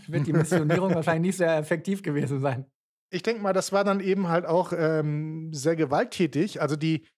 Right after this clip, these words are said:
Speaker 2: die wollten ja quasi sagen, dass sie in dieser A-, in dieser Linie waren von dieser ersten arabischen Expansion, aber sie waren ja keine Araber. Wie konnten sie ihre Herrschaft legitimieren? Also sie mussten
Speaker 1: Mhm.
Speaker 2: irgendwie sagen, dass sie den ganzen Laden übernehmen. Der ja schon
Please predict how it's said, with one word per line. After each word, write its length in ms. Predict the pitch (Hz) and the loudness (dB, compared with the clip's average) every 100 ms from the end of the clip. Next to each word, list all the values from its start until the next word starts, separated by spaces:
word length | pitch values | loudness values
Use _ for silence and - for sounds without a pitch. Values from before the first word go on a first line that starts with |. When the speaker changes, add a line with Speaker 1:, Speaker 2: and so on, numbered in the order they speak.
| _ | _
Speaker 2:
die 140 | 147 139 | -4 2
wollten 280 | 170 214 202 | 2 2 2
ja 280 | 180 175 | 4 2
quasi 340 | 175 170 156 151 | 0 0 -2 -2
sagen, 380 | - 143 170 180 | -2 0 2 2
dass 140 | 156 | 2
sie 100 | 170 | 0
in 80 | 151 | 0
dieser 260 | 147 147 | 0 0
A-, 120 | 151 175 | 0 -2
in 160 | 160 | -2
dieser 200 | 156 147 | -2 -2
Linie 400 | 147 214 240 135 | 0 0 2 2
waren 360 | 117 113 139 147 | 2 2 2 0
von 120 | 135 | -2
dieser 220 | 135 131 | -2 -2
ersten 280 | 143 185 185 | 0 0 0
arabischen 420 | 147 160 175 - | 0 0 0 -2
Expansion, 560 | 156 - - 139 160 208 | -4 -4 -2 0 2 2
aber 140 | 135 | 2
sie 120 | 135 147 | 0 2
waren 160 | 190 | 2
ja 80 | 190 | 0
keine 220 | - 175 | 2 2
Araber. 460 | 190 240 170 117 113 | 2 0 0 -2 0
Wie 200 | 160 160 | -2 0
konnten 240 | - 170 | -2 -2
sie 140 | 165 175 | 0 0
ihre 140 | 147 | 0
Herrschaft 340 | 156 - 151 | -2 -2 -4
legitimieren? 640 | 156 151 - 151 160 139 95 | -4 -4 -4 -2 0 0 -4
Also 160 | 107 | -6
sie 80 | 123 | -6
mussten 260 | 131 - 131 | -4 -4 -4
Speaker 1:
Mhm. 60 | |
Speaker 2:
irgendwie 180 | 131 120 | -4 -4
sagen, 240 | 123 127 | -2 -2
dass 100 | 120 | -2
sie 60 | 120 | -4
den 60 | 120 | -4
ganzen 240 | 117 117 | -2 -2
Laden 180 | 117 123 | -2 -2
übernehmen. 460 | 110 117 120 104 - _ _ _ - | -4 -4 -4 -6 -10 _ _ _ -2
Der 80 | 123 | 2
ja 120 | 120 | 2
schon 280 | 123 127 135 | 2 -2 -4